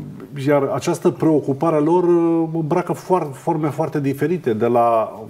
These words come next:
a avea grijă de o investiție pe care trebuie făcută, să spunem, cum e acum în, uh, mare discuție în București,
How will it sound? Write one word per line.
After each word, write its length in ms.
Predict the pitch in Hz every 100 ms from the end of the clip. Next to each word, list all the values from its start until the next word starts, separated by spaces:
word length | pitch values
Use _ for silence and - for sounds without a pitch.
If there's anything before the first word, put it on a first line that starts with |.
| 104 110
a 160 | 135 127
avea 200 | 123 139
grijă 240 | 131 139
de 80 | 131
o 380 | 131 120 117 104
investiție 840 | 123 120 113 104 - 165 160 127
pe 140 | 104 107
care 160 | 117 107
trebuie 260 | 123 123
făcută, 380 | 110 107 135 131
să 140 | 107 107
spunem, 240 | 123 117
cum 340 | 107 110 107 -
e 40 |
acum 200 | 107 127
în, 160 | 117 110
uh, 260 | 107 101 98 104
mare 200 | 113 110
discuție 500 | 104 - 123 - 113
în 120 | 95
București, 680 | 101 - 110 117 107 -